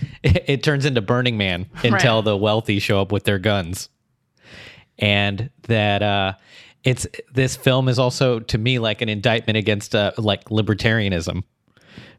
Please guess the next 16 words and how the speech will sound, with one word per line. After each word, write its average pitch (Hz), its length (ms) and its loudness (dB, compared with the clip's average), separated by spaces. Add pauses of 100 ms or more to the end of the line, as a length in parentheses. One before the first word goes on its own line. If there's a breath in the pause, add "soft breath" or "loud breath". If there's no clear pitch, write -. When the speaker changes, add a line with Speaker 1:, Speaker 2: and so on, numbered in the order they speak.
Speaker 1:
because 98 640 0 (680 soft breath)
if - 320 -2
you 120 220 0
say, 110 680 -2 (240)
if 120 180 -4
you 120 100 0
say, 117 180 0
"Well, 107 240 0
we're 107 160 0
all 123 220 0
free 127 360 -2
to 120 80 -10
do 113 180 -4
whatever 110 280 -6
we 101 160 -4
want," 101 400 -2